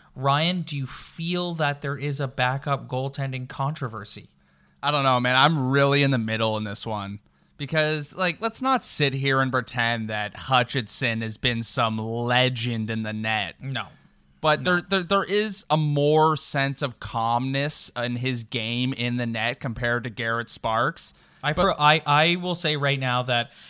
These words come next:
Speaker 1: and I'm not just saying this because it was my take last episode, I prefer Hutchinson to Garrett Sparks. First of all, th-, they're the same. Like, they're, they're a backup goaltender. So you're getting what you get.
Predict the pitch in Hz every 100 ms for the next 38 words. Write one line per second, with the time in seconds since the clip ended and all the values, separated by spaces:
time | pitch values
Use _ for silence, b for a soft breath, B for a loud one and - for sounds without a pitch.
0 | B 147 156 160 165 143 143 139 139 135
1 | 135 131 127 123 120 127 117 123 123 -
2 | _ b b - 131 131 147 143 139 160
3 | 165 B B _ 139 147 151 156 156 143
4 | 143 135 127 127 - 135 143 123 131 117
5 | 117 - 120 113 151 - 139 160 170 156
6 | 156 165 - 160 175 165 - 147 110 -
7 | _ - 156 143 147 147 151 143 135 -
8 | 151 160 165 135 131 123 - 101 95 -
9 | b b b - 156 147 143 143 B -
10 | 143 156 175 170 165 - - - - -
11 | 147 135 123 98